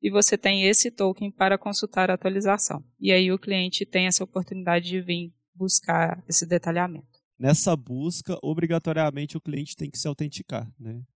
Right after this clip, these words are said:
Speaker 2: Então, é isso que garante a, a segurança da, da comunicação, desse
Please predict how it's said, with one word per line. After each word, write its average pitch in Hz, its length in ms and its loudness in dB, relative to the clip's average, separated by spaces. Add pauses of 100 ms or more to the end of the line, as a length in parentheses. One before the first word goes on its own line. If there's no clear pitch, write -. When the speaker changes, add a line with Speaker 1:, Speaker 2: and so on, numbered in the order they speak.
(100)
Speaker 2:
Então, 113 180 -2
é 117 140 4
isso 147 340 2
que 165 140 -2
garante 143 640 0
a, 123 320 0
a 127 40 2
segurança 131 720 0
da, 127 380 -4 (380)
da 135 120 4
comunicação, 139 800 0
desse 117 480 -6